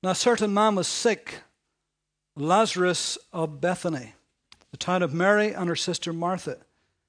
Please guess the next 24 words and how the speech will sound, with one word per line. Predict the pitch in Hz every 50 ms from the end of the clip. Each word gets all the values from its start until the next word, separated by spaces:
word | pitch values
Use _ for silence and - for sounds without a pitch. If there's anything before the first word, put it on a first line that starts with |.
| _ _ _ _ _ _ _ _ _ _
It | - 185
was | 202 180 156
that | 220 254 269 226 233
Martha | 226 220 226 233 226 - - 226
who | 202 196
anointed | 196 190 196 214 240 220 - 233 214
the | 202 190
Lord | 190 202 214 220 220 190
with | 190 -
fragrant | - - 208 208 214 - 196 196 214
oil | - 202 214
and | 208 196 185 180
wiped | 180 190 208 214 -
his | 190 - - -
feet | - 214 208 202
with | 185 170
her | 185 180 160
hair, | 160 202 226 214 190 165 151
whose | 131 170 165 143
brother | - - 180 180 180 175 175 -
Lazarus | 190 170 175 170 - - 170 151 - -
was | 277 185 - -
sick. | - - 190 170 - _
Now, | 190 185 180 170 156